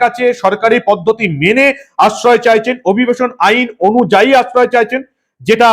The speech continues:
ব্রিটেনের তরফ থেকে জানিয়ে দেওয়া হয়েছিল যে অভিবাসন আইন অনুযায়ী আপনাকে এখন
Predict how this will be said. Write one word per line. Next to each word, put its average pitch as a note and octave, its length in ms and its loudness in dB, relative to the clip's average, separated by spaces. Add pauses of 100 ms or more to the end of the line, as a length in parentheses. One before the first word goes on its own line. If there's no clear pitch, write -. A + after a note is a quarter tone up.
ব্রিটেনের A3 360 -2
তরফ A3 180 0
থেকে G#3+ 120 0 (100)
জানিয়ে G3+ 240 -2
দেওয়া A#3+ 140 4
হয়েছিল A#3+ 300 0
যে A3+ 120 0
অভিবাসন A3 420 -2
আইন G#3 220 -2
অনুযায়ী A3 300 -2 (360)
আপনাকে G#3 320 -2
এখন A#3+ 140 -6